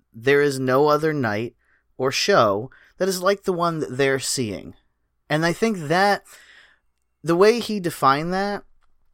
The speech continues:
is incredible to me. Like, it just, it put everything into perspective, and I wanted to kinda draw that out on this podcast because, you know, I talk a lot about how to connect with your audience and how to make it a show and how to make it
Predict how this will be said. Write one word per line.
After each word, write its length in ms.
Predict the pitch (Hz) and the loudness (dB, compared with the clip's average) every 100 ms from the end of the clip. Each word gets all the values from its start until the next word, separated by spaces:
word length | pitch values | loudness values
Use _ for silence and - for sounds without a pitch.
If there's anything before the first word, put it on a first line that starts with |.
| _ | _
is 800 | 135 143 139 139 127 - - - - _ _ _ | 2 4 4 2 0 -4 -6 -8 -12 _ _ _
incredible 580 | 147 139 165 156 135 117 | -6 0 2 2 2 -4
to 100 | 113 | -6
me. 140 | 107 | -8
Like, 240 | 101 107 - - - - | -6 -6 -8 -20 -20 -6
it 160 | 156 160 | -4 -2
just, 320 | 180 170 - - _ - | 0 -2 -4 -10 _ -8
it 160 | 165 | -4
put 200 | - 214 | 0 0
everything 460 | 165 180 196 - 180 | 2 2 0 -4 -4
into 120 | 156 | -4
perspective, 560 | 151 139 - 139 - 127 | -4 -4 -2 -2 0 -4
and 100 | 123 | 0
I 40 | |
wanted 240 | 147 208 | 0 0
to 80 | 202 | -2
kinda 260 | - 165 131 | -4 -4 -4
draw 300 | 123 139 139 | 0 2 4
that 180 | 131 120 | 2 2
out 160 | 117 | 2
on 80 | 113 | 0
this 140 | 113 | -6
podcast 680 | - 120 117 110 104 98 - - - - - | -6 0 0 -2 -8 -8 -10 -16 -20 -12 -6
because, 280 | 139 156 | 2 2
you 60 | 156 | 2
know, 140 | 160 - | 0 0
I 100 | 175 | 0
talk 300 | 208 196 190 | 4 2 2
a 60 | |
lot 240 | 156 139 139 | 4 6 6
about 280 | 123 120 | 6 6
how 240 | - 165 180 | 6 6 6
to 80 | 180 | 4
connect 300 | 160 143 139 | -2 -6 -6
with 140 | - | -10
your 140 | 131 | -4
audience 460 | 113 110 104 101 - | 0 0 -2 -8 -10
and 100 | 113 | -4
how 160 | 131 165 | 4 4
to 80 | |
make 240 | 175 160 151 | 4 -2 -6
it 80 | 127 | -8
a 60 | |
show 480 | 110 - 117 107 104 | -6 -2 0 0 -2
and 100 | 107 | -2
how 140 | 135 | 0
to 80 | 160 | 0
make 300 | 170 170 160 | 0 -4 -2
it 180 | 160 - | -2 -2